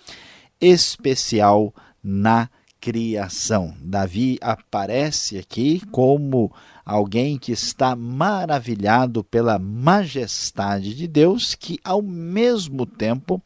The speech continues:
é um Deus transcendente, um Deus glorioso, um Deus, como vemos, majestoso e, ao mesmo tempo, é um Deus que se volta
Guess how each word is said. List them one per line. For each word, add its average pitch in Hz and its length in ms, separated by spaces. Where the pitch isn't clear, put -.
é 143 360
um 127 240
Deus 107 840
transcendente, 139 1400
um 113 160
Deus 123 520
glorioso, 147 1080
um 117 60
Deus, 123 440
como 120 280
vemos, 123 440
majestoso 143 1600
e, 180 540
ao 165 200
mesmo 123 600
tempo, 139 680
é 117 140
um 120 140
Deus 113 500
que 131 220
se - 280
volta 107 640